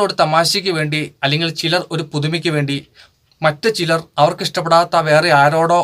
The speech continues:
ഉള്ള വാശി തീർക്കാൻ വേണ്ടി, കുറച്ച് സ്നേഹം കിട്ടാൻ വേണ്ടി, എനിക്ക് സ്നേഹം കിട്ടുന്നുണ്ടെന്ന് കാണിക്കാൻ വേണ്ടി, ഇങ്ങനെയൊക്കെയാണ് നിങ്ങളെ സ്നേഹിക്കുക. ഇങ്ങനെയുള്ളവരൊക്കെ നിങ്ങളെ സ്നേഹിച്ച് ഉപേക്ഷിച്ച് സ്ഥലം വിടും. മറ്റാരോടെങ്കിലും ഉള്ള വാശി തീർക്കാനും വേണ്ടി നിങ്ങളുടെ അടുത്ത്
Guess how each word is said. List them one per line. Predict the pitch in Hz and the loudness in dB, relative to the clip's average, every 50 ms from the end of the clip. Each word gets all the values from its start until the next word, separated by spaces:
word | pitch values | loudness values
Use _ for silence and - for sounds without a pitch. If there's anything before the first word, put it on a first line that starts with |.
| - | 0
ഉള്ള | 160 156 156 143 131 | 0 0 0 0 2
വാശി | 131 135 139 147 180 180 | 2 2 2 2 0 -2
തീർക്കാൻ | 160 143 123 - 143 139 135 | -4 -4 -2 -2 -2 -2 -2
വേണ്ടി, | 135 131 131 127 131 123 _ _ _ _ _ _ _ _ _ _ _ _ _ _ _ _ _ _ _ 147 | -4 -4 -4 -6 -6 -8 _ _ _ _ _ _ _ _ _ _ _ _ _ _ _ _ _ _ _ -4
കുറച്ച് | 147 143 143 165 160 | -4 -4 -4 -4 -6
സ്നേഹം | - 156 147 147 156 156 170 165 147 - | -2 0 0 2 2 0 -2 -4 -6 -8
കിട്ടാൻ | - 147 147 - 170 165 165 151 139 | -10 -10 -4 -2 -2 -2 -2 -2 -4
വേണ്ടി, | 135 131 127 131 131 - - 139 | -6 -6 -8 -10 -10 -8 -6 -6
എനിക്ക് | 147 147 175 160 | -4 -4 -6 -8
സ്നേഹം | - 151 143 147 151 147 | -6 -4 -4 -4 -4 -6
കിട്ടുന്നുണ്ടെന്ന് | 147 143 143 - 180 175 160 147 147 143 143 143 147 143 | -8 -10 -8 -6 -6 -4 -4 -2 -2 -2 -2 -2 -2 -2
കാണിക്കാൻ | 131 127 127 131 - 151 147 143 127 | -2 -2 -2 -2 -2 -2 -2 -2 -2
വേണ്ടി, | 120 120 123 123 - _ _ _ _ _ _ - - - - | -4 -6 -8 -10 -12 _ _ _ _ _ _ -20 -16 -8 -4
ഇങ്ങനെയൊക്കെയാണ് | 170 190 196 190 180 160 147 - 160 151 151 156 151 | 0 0 2 2 0 -2 -2 -2 0 0 0 0 -2
നിങ്ങളെ | 147 143 143 151 147 | -2 -2 -2 -2 -2
സ്നേഹിക്കുക. | 147 - 131 131 135 131 - 139 120 95 90 - _ _ _ _ _ - - - 170 | -4 -4 -4 -4 -4 -4 -4 -4 -4 -4 -6 -8 _ _ _ _ _ -20 -10 -8 -6
ഇങ്ങനെയുള്ളവരൊക്കെ | 170 196 233 247 262 226 214 208 220 220 214 208 208 - 208 196 190 | -2 0 0 2 2 2 2 2 2 2 0 0 0 -2 -4 -4 -2
നിങ്ങളെ | 180 180 196 196 196 | 0 0 0 0 -2
സ്നേഹിച്ച് | - 180 170 165 170 175 190 185 - 190 165 | -4 -2 -2 -2 0 -2 -4 -4 -2 -4 -2
ഉപേക്ഷിച്ച് | 156 170 175 180 180 - - 185 - | 0 0 0 0 0 -2 -4 -2 -2
സ്ഥലം | 180 165 180 185 190 | 0 0 0 0 0
വിടും. | 165 127 107 95 - _ _ _ _ _ _ _ _ _ _ _ _ - - _ _ 160 | -2 -2 -4 -4 -10 _ _ _ _ _ _ _ _ _ _ _ _ -20 -20 _ _ -2
മറ്റാരോടെങ്കിലും | 165 165 - - 220 202 175 175 175 185 180 185 185 180 180 185 180 165 | -2 -2 0 0 2 2 4 4 2 2 0 -2 -4 -4 -4 -4 -4 -2
ഉള്ള | 160 165 151 151 | -2 -2 2 4
വാശി | 147 143 143 - 170 | 4 2 2 0 -4
തീർക്കാനും | 156 143 147 147 143 147 143 | -6 -2 -2 -2 -2 0 -2
വേണ്ടി | 143 143 147 147 147 143 | -2 -2 -2 -4 -2 -2
നിങ്ങളുടെ | 143 156 156 156 143 | -2 -2 0 -2 -2
അടുത്ത് | 139 - - 156 | -2 -4 -4 -4